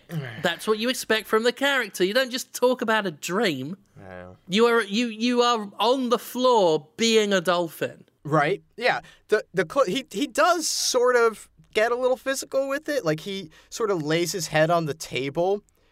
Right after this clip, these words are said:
Speaker 1: and does this kind of flopping motion with his upper body to, you know, i-, i-, indicative of how a dolphin swims. But he should have just gone all out, you know, on the table.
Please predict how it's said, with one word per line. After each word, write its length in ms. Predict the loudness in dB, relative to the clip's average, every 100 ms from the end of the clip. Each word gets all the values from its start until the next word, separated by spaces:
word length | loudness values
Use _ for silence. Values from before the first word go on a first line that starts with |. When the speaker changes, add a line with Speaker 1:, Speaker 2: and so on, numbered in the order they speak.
| _
Speaker 1:
and 120 | -12 -2
does 240 | 0 0
this 120 | -4
kind 180 | -2 -2
of 80 | -2
flopping 800 | -8 _ -2 0 0 0 0 2
motion 460 | 0 0 -2 -4
with 100 | -4
his 160 | -4 -2
upper 240 | -2 -2
body 560 | -2 2 2 0 -4 -10 _ _ _ _ _ _
to, 280 | -4 -2 -4 _ _
you 200 | -12 -4
know, 160 | -2 -2
i-, 160 | -4 -6 -10 -20 _ -20 -18
i-, 140 | -18 -18 -10
indicative 720 | -4 -4 -2 -6 -4 -4 -4 -4
of 120 | -6
how 280 | -4 -2 -2
a 120 | -4
dolphin 460 | -2 -4 -4 -10
swims. 560 | -10 -12 -6 -6 -6 -14 _ _
But 120 | -2
he 60 | -2
should 140 | -2
have 80 | -4
just 160 | -4 0
gone 260 | 2 2 2
all 320 | 2 4 4
out, 360 | 4 0 -4 -16 _
you 120 | -8
know, 160 | -6 -2
on 300 | 2 4 4
the 80 | 2
table. 640 | 0 -4 -4 -4 -6 -8